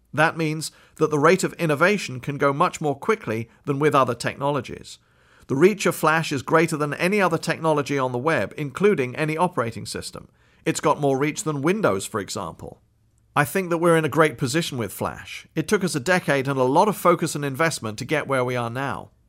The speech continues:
Flash is only successful because people around the world find it productive to build content in the Flash format. It's not just an Adobe story, it's a story of the internet and the web choosing to use Flash as a reliable delivery mechanism for their content.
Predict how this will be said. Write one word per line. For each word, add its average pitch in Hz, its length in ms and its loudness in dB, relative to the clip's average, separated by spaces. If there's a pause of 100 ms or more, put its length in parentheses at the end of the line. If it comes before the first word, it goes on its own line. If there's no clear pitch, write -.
Flash 175 360 0
is 151 120 -2
only 208 260 0
successful 170 800 -4 (180)
because 165 240 0
people 180 320 2
around 147 280 4
the 127 40 0
world 143 340 4
find 143 260 0
it 143 120 -12
productive 139 640 0 (240)
to 151 80 0
build 147 280 4
content 160 500 -2
in 160 100 -4
the 160 60 -2
Flash 120 340 -2
format. - 540 -4 (300)
It's 139 200 -2
not 160 180 2
just 147 240 0
an 143 80 -2
Adobe 135 440 2
story, 92 540 -6
it's - 140 -8
a 170 80 -2
story 180 320 4
of 151 80 0
the 151 140 -4
internet 165 480 -4
and 143 120 -6
the 131 60 0
web 139 360 0
choosing 165 420 -2
to 143 100 -4
use 190 320 -2
Flash 120 400 -2
as 135 160 -4
a 139 40 0
reliable 139 520 4
delivery 139 440 0
mechanism 131 560 -4
for 165 120 -6
their 127 160 0
content. 160 640 -6